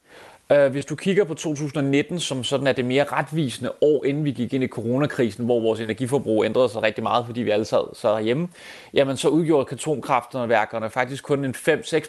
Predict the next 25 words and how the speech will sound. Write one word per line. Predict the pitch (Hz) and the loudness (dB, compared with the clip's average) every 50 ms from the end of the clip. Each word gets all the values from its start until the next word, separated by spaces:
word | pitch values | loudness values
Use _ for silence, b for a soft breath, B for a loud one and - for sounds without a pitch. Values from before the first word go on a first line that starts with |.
| - - | -8 -10
procent | 143 - - - 160 147 - - | -8 -4 0 2 0 2 0 -2
af | 110 117 | -2 -4
det | 107 107 | -4 -6
tyske | - - 147 127 - - 139 127 | -6 -4 -4 -4 -4 -2 -2 -2
energiforbrug, | 110 113 104 - 135 120 - 151 117 - 120 117 107 - - | -2 -2 -4 -4 -4 -4 -2 -2 -2 0 0 0 0 0 0
hvor | - 127 113 98 | 2 2 2 2
naturgassen | 123 120 - - 175 147 - 139 123 113 - - 123 | -2 -2 0 2 2 2 2 2 0 0 0 -4 -10
til | - - 113 | -10 -10 -8
sammenligning | - - 123 123 127 131 127 117 110 107 113 | -2 0 0 0 0 -2 -4 -4 -2 -2 -2
udgjorde | 120 123 117 131 123 113 110 | -2 -2 0 2 2 2 2
hele | 113 120 120 110 | 0 -4 -4 -2
femogtyve | - 156 139 80 98 - - - 113 107 | -2 -2 -2 -2 -4 -6 -4 -4 -4 -4
procent. | - - 107 - - 120 107 - - - B B B B B B B B B B B | -4 -8 -8 -2 0 0 0 0 -2 -12 B B B B B B B B B B B
Så | B - - 120 113 | B 0 2 2 2
selvfølgelig | - - 131 - - 160 170 185 190 175 - | 0 -2 -4 0 2 2 4 4 4 2 2
mangler | - 120 135 165 185 | 0 -2 0 0 0
man | 131 117 110 | 0 0 0
da | 117 117 | -2 -2
de | 110 143 143 | -2 -2 -4
seks | 127 - 156 147 - | -2 0 -2 -2 -4
procent, | - - 143 - - 160 147 - - - | -8 -10 -8 -2 0 0 0 0 -2 -4
øh, | 95 82 95 113 113 113 110 | -2 0 2 2 2 0 0
på | - 135 | -2 -4
nuværende | 123 127 147 135 143 123 117 113 | -4 -2 -2 0 0 0 0 -2
tidspunkt, | 107 - - 147 147 - - - 156 127 101 - - | -4 -6 -4 -4 -4 -4 -2 0 0 0 -2 -4 -14